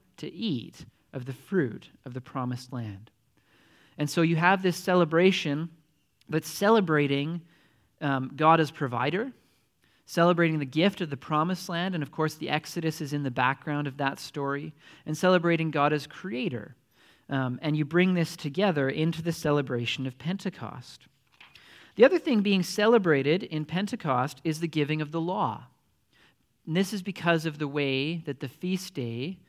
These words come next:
falls so close to Passover.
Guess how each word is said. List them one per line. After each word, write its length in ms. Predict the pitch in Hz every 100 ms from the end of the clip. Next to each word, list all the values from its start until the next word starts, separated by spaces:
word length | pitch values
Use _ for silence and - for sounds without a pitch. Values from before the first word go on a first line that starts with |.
| _ _
falls 720 | _ 165 156 156 151 147 - _ _
so 280 | - - 156
close 440 | 156 160 151 147 -
to 100 | -
Passover. 720 | 165 160 - 127 101 104